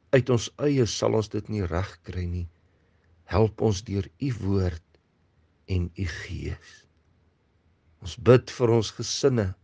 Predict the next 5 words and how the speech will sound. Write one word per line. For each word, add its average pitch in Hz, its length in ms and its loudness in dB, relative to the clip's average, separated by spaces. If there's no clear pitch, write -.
ons - 160 -2
gemeentes, 120 920 4
ons 104 280 2
land. 92 720 0
Wees 110 440 2